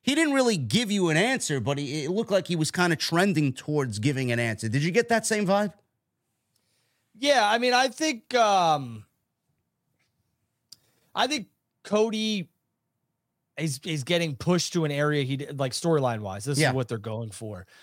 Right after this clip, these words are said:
Speaker 2: That Cody's pushed to his absolute limit with The Rock and Dwayne and everything else like that, and he had immense amount of respect for Dwayne, and that's why he offered up his spot in the first place,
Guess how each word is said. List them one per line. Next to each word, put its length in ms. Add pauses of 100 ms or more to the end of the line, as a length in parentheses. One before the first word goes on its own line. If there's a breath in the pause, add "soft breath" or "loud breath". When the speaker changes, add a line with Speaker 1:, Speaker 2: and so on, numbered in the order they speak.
(100 soft breath)
Speaker 2:
That 120
Cody's 300
pushed 320
to 80
his 140
absolute 440
limit 360
with 120
The 100
Rock 420
and 120
Dwayne 300
and 100
everything 300
else 180
like 140
that, 120
and 100
he 80
had 80
immense 280
amount 220
of 80
respect 400
for 160
Dwayne, 360
and 80
that's 200
why 160
he 80
offered 300
up 80
his 100
spot 280
in 40
the 60
first 320
place, 260